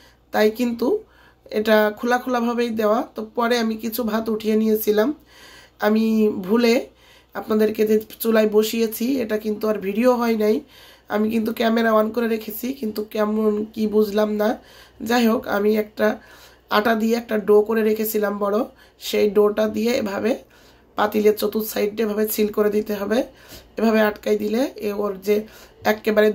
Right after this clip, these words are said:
দমে হবে এই রান্নাটা। তো প্রথমে আমি, আমি এটা খুব ভালো করে সিল করে দেওয়ার পরে আমি হাই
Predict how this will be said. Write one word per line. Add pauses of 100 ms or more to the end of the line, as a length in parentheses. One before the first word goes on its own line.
দমে
হবে
এই
রান্নাটা। (840)
তো (220)
প্রথমে
আমি, (140)
আমি (460)
এটা (540)
খুব (140)
ভালো
করে (140)
সিল (100)
করে (100)
দেওয়ার
পরে (760)
আমি (560)
হাই